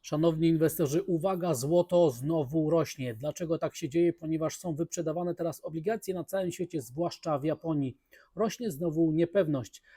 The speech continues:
a gdy rośnie niepewność, inwestorzy szukają bezpiecznej przystani.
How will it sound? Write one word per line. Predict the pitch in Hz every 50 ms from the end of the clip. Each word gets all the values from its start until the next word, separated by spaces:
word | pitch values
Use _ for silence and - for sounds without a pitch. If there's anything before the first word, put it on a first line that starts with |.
| - - - -
a | 175 175 185
gdy | 156 135 165 175
rośnie | 202 196 - - 190 175
niepewność, | 175 170 - 185 180 190 175 147 202
inwestorzy | 165 151 160 147 - - 170 151 170 156
szukają | - 165 170 - 170 175 170 143
bezpiecznej | 131 170 - - - 180 - - 180 170 -
przystani. | - - 156 - - 185 170 156 139 123